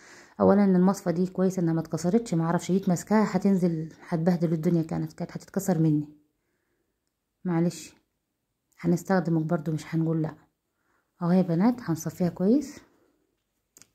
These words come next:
ده ال-، دي الجبنه اللي طلعت لنا من ال-، من اللبن، دي اللي هنستخدمها.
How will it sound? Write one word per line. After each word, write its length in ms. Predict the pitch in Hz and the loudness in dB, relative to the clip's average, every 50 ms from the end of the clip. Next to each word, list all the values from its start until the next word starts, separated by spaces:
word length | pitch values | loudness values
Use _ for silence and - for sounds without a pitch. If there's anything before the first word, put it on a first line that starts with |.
| _ _ - | _ _ -2
ده 120 | 170 190 | 0 0
ال-، 560 | 196 180 170 165 160 160 160 160 160 160 160 - - - _ _ _ _ _ _ _ _ _ - | 2 2 0 -2 -2 -2 -2 -4 -4 -6 -8 -10 -14 -20 _ _ _ _ _ _ _ _ _ 0
دي 100 | 180 214 | 0 2
الجبنه 320 | 190 185 233 196 208 202 | 4 4 4 4 4 4
اللي 120 | 180 180 | 2 2
طلعت 340 | 175 180 165 170 190 190 - | 0 0 0 0 0 -2 0
لنا 120 | 190 175 170 | 0 2 2
من 160 | 165 160 160 | 2 2 2
ال-، 280 | 156 156 151 151 151 | 0 0 -2 -2 0
من 120 | 151 156 156 | 2 2 2
اللبن، 400 | 151 165 208 226 311 359 349 - - - _ _ _ _ _ _ _ _ _ _ - | 2 2 4 2 2 2 0 -4 -8 -14 _ _ _ _ _ _ _ _ _ _ -8
دي 100 | 175 185 | -4 -2
اللي 100 | 202 202 - | -2 0 0
هنستخدمها. 680 | - 180 170 160 - - 147 143 135 143 139 - - | 0 -2 -2 -2 -4 -6 -6 -4 -4 -4 -6 -6 -10